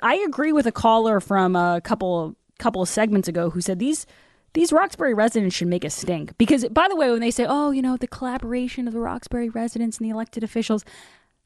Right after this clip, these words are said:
let's stop pretending like this was a choice. Stop pretending like people were, were collaborating on this.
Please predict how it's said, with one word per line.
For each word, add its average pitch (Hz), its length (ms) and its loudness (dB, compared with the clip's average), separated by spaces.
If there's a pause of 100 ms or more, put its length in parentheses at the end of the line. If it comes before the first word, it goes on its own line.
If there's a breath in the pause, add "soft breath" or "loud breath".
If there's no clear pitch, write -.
(140)
let's - 220 -6
stop - 240 0
pretending 247 420 2
like 175 120 0
this 175 140 -2
was 156 140 -6
a 156 80 -6
choice. - 640 -8
Stop 359 300 0
pretending 277 360 -2
like 202 120 -2
people 190 340 2
were, 180 260 2 (400 loud breath)
were 190 560 2 (140)
collaborating 185 960 2
on 156 220 -2
this. - 500 -8